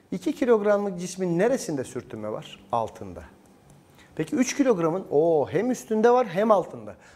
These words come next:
O zaman hem buraya sürtünme hem de buraya sürtünmeleri yazmanız gerekiyor. Bak bunları hazırladım. Bunlar hata yapmanızı engelleyecek.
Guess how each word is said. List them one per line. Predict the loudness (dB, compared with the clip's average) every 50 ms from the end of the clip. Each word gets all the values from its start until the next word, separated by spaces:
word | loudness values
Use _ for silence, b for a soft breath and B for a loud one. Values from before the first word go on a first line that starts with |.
| B B
O | -4 0
zaman | 2 2 0 0 -2
hem | -2 -2 -2 0 0 0
buraya | 0 2 2 0 0
sürtünme | -2 -6 -10 -10 -10 -14 -16 -14 -10 -10 -8 -6 -6 -8 -8 -10 -14 -20 -20 _ -20 _ _ b b b b b b b b b
hem | 0 2 2 4 4
de | 4 4
buraya | 4 2 2 2
sürtünmeleri | 0 -2 -8 -8 -6 -6 -2 -2 0 0 0 0 2
yazmanız | 2 2 2 0 -2 -4 -6 -6 -6 -8
gerekiyor. | -10 -10 -10 -10 -6 -4 -4
Bak | -4 -4 -2 -2
bunları | 2 2 4 4
hazırladım. | 4 4 4 2 0 0 0 -2 -4 -4
Bunlar | -4 -4 -4 -2
hata | -2 -2 0 0 2 2
yapmanızı | 2 2 0 -2 -4 -2 -2 -2 -2
engelleyecek. | -2 -2 -4 -6 -8 -10 -14 -16 -20 _